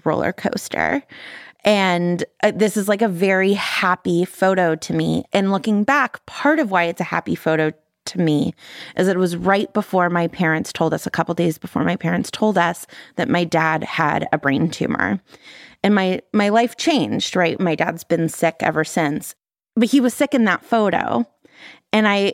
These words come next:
you know, I love this photo, and my dad recently saw it, and he was like,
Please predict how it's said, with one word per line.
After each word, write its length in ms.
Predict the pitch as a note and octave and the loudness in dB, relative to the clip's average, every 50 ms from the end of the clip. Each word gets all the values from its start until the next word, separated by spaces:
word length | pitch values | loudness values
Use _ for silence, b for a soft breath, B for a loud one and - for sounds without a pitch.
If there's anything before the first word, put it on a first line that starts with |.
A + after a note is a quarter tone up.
| - - | 0 2
you 140 | A3 G#3+ | 2 2
know, 300 | G3 F#3 F3+ F3 E3+ - - | 4 2 2 2 0 0 0
I 300 | - G3+ G#3+ A3 A3 A3 | 2 2 4 4 4 2
love 240 | G#3+ G3 F#3+ F#3 F#3 | 2 2 0 0 0
this 160 | F#3+ F#3 - | -4 -4 -2
photo, 340 | - G#3 G3+ G#3 G3 F3+ F3 | 0 0 2 2 2 2 2
and 120 | E3+ E3+ F3 | 2 0 0
my 140 | F3 F3 F3 | 0 0 0
dad 360 | F3 F3+ E3+ E3+ F3+ F3 F3+ | 0 0 2 2 2 0 0
recently 560 | F3+ F3 F3+ F#3+ - A3 G3 - - C#3+ E3+ | 0 0 0 0 0 -2 -2 0 -2 -2 -2
saw 360 | D#3+ - - F#3 F#3 G3 F#3+ | -2 -2 0 2 2 2 2
it, 100 | F3 - - | 2 0 0
and 120 | F3+ F3 | -2 0
he 100 | F3 F#3 | 0 0
was 160 | F3 F3 F3 | 0 0 0
like, 160 | F3+ E3+ D#3+ | -2 -4 -4